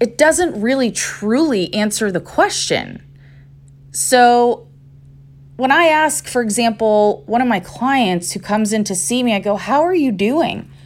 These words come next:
And they go, "I'm okay." What in the actual fuck does that mean? You're here, you're coming in for therapy, you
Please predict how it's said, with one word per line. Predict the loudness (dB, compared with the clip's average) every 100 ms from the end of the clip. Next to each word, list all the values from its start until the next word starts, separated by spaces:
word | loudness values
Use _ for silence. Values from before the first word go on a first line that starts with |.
| -20 -18 -4
And | 0
they |
go, | 2 4 4 2 -2 -4
"I'm | 0
okay." | 4 6 6 2 -12 -20 -20 -20 -20 -20 -20 -20 -20 -20 -20 -20 -20 -20 -20 -20 -20 -20 -20 -20 -16
What | -8 0 6 6 4 0 -4 -4 -6 -16 -20 -20 -10
in | -4 -2
the | 0 0
actual | 0 0 -4 -4 -4
fuck | -8 0 2 2 -2 -10 -16 -20 -18 -2
does | 0 2
that | 2 2
mean? | 0 -2 -4 -8 -16 -20 -20 -20 -10
You're | 0 2
here, | 2 2 4 4 4 2 0
you're | 0 -2
coming | 2 0 2 2
in | 0
for | 0 -2
therapy, | -2 0 4 2 2 -4 -2 -4 -8 -16 -20 -20 -14 -2
you | 2 2 0